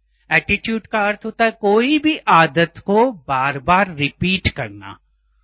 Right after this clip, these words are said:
Knowledge, ज्ञान, desire और skills कैसे करना है,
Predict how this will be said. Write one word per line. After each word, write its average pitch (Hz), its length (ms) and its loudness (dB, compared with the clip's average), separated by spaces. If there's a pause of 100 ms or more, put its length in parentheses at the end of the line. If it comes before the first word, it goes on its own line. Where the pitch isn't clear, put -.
(480)
Knowledge, 165 840 2 (300)
ज्ञान, 120 400 -2 (880)
desire 151 680 2 (480)
और 180 320 -6
skills - 800 -14
कैसे 165 320 0
करना 123 460 -8
है, 98 200 -20